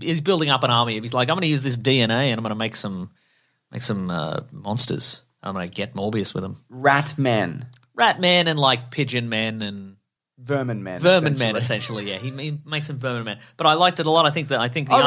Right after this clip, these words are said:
Speaker 2: really? It's good.
Speaker 1: It's pretty good. I mean,
Speaker 2: Yeah.
Speaker 1: here's the cover. Look at that cover.
Speaker 2: Oh, that's sick.
Speaker 1: It's a strong cover, I think.
Speaker 2: Yeah, and he's wearing his outfit.
Speaker 1: He's wearing his outfit,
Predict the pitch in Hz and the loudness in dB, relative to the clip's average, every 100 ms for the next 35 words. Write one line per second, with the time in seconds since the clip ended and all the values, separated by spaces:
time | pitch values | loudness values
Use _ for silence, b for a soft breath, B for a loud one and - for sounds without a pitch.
0 | 339 311 156 277 - - _ _ _ 453 | 4 2 -2 -2 -2 -4 _ _ _ 0
1 | 415 269 208 196 208 180 110 247 190 196 | 2 4 4 4 4 4 4 -2 0 0
2 | 143 113 160 139 131 113 90 _ _ _ | 0 0 -2 -2 0 -2 -4 _ _ _
3 | _ 104 120 - 113 - 127 120 147 127 | _ -6 -6 -8 -8 -8 -4 -4 0 0
4 | 120 117 104 95 107 113 92 92 - 147 | 2 2 2 -4 -4 0 0 -2 -6 -6
5 | 156 143 117 110 113 - 135 139 151 165 | -2 -2 -2 -4 -4 -2 -4 -4 -2 0
6 | 160 147 156 147 156 147 - | 2 4 4 2 2 0 0